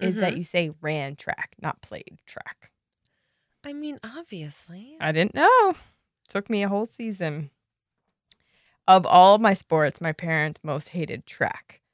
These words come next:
Speaker 2: Why?
Speaker 1: Because, like, you just wait around all day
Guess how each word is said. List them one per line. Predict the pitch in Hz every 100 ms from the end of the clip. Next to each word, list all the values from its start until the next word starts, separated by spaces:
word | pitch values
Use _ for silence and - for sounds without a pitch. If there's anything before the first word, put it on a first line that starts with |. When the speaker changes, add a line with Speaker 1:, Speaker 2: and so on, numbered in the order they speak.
| _ _ -
Speaker 2:
Why? | 196 233 180
Speaker 1:
Because, | - 175 170 170 160
like, | 165 160
you | 160
just | 160 151
wait | 160 156
around | 143 143 151
all | 175 196
day | 214 240 262